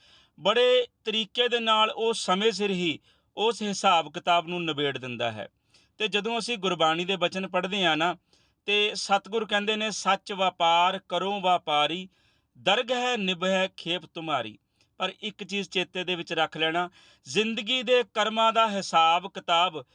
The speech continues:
ਤੁਸੀਂ ਜੇ ਇਸੇ ਜੀਵਨ ਦੇ ਵਿੱਚ ਹੀ ਚੰਗੀ ਤਰ੍ਹਾਂ ਨਿਬੇੜ ਲਓਗੇ ਨਾ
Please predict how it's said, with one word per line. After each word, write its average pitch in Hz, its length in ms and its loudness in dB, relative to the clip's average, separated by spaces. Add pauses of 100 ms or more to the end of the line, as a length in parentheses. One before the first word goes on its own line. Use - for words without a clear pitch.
(220)
ਤੁਸੀਂ 226 300 -6
ਜੇ 233 160 2
ਇਸੇ 214 580 0
ਜੀਵਨ 190 500 -2
ਦੇ 240 140 2
ਵਿੱਚ 196 240 -8
ਹੀ 165 140 -4 (360)
ਚੰਗੀ 220 360 -2
ਤਰ੍ਹਾਂ 226 280 2
ਨਿਬੇੜ 190 440 0
ਲਓਗੇ 202 360 0
ਨਾ 185 220 0